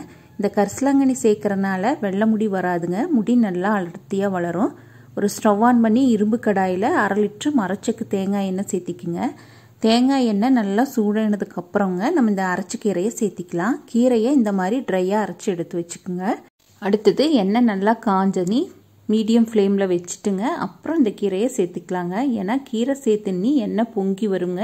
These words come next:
இல்லாட்டி தெறிக்கும். அதனால தான் ஸ்டவ்வை ஆஃப் பண்ணிக்கோங்க, இல்லாட்டி சிம் பண்ணி வச்சுட்டு இந்த கீரையை சேர்த்திக்குங்க. மீடியம் ஃப்ளேம்ல வச்சுட்டு கரண்டியால நல்லா கலக்கி விடுங்க. எண்ணெய் காஞ்சதி சத்தமே இல்லாம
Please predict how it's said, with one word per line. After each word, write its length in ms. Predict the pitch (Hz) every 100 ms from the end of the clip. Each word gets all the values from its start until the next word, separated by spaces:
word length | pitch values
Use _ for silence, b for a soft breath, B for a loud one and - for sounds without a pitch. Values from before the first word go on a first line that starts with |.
| 302
இல்லாட்டி 340 | 220 202 247 240
தெறிக்கும். 520 | 190 190 175 233 359 b b b b b
அதனால 340 | - 214 214 196
தான் 200 | 226 381
ஸ்டவ்வை 360 | - 226 226 269
ஆஃப் 240 | 208 226 226
பண்ணிக்கோங்க, 440 | 226 208 226 294 311
இல்லாட்டி 480 | 202 202 202 262 359 -
சிம் 300 | - 233 226
பண்ணி 220 | 226 233 214
வச்சுட்டு 480 | 196 - 233 - 403
இந்த 160 | 285 233
கீரையை 260 | 202 190 196
சேர்த்திக்குங்க. 540 | 196 190 180 185 180 277 - B -
மீடியம் 440 | 220 233 247 254
ஃப்ளேம்ல 340 | 240 220 208 185
வச்சுட்டு 380 | 180 - - 330 403
கரண்டியால 600 | 220 196 208 214 190 240 277
நல்லா 220 | 190 208 208
கலக்கி 300 | 190 175 -
விடுங்க. 300 | 185 175 170 226 339 b b b 196
எண்ணெய் 340 | 196 254 294
காஞ்சதி 580 | 240 202 208 214 208 311
சத்தமே 480 | - 196 - 196 214
இல்லாம 420 | 202 190 180 208